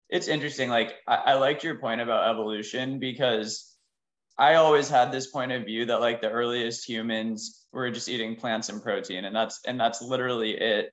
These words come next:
But you bring the point that eventually we did evolve, right, to incorporate grains, to incorporate potatoes, to incorporate, like, actual carbohydrate pro-, obviously not simple carbs, like, people weren't making bread, but there were,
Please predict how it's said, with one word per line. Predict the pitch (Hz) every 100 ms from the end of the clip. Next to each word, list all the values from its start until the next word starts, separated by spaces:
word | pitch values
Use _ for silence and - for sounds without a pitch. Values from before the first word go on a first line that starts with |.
| _ _ _ _
But | 135
you | 147 143
bring | 156 156
the | 139
point | 147 127 117
that | 123
eventually | 123 127 131 151
we | 135 123 117
did | 123
evolve, | 123 117 110 110 110 104
right, | 113 104 127 135 -
to | 135
incorporate | 123 113 131 123 131 123 -
grains, | 113 110 107 104 104 - - _ _
to | - 131
incorporate | 117 135 131 131 113 -
potatoes, | 117 135 147 107 101 107 - _ _ -
to | 135
incorporate, | 139 143 143 143 165 147
like, | 131 117 - 131
actual | 135 139 151 143 131 123 -
carbohydrate | 127 127 123 127 120 117 104 -
pro-, | 113 -
obviously | 143 147 147 156
not | 135 -
simple | - 139 131 131 120
carbs, | 110 113 117
like, | 113
people | - 117
weren't | 127 113
making | 113 117 107
bread, | 113 110 113
but | 113
there | 123
were, | 123 104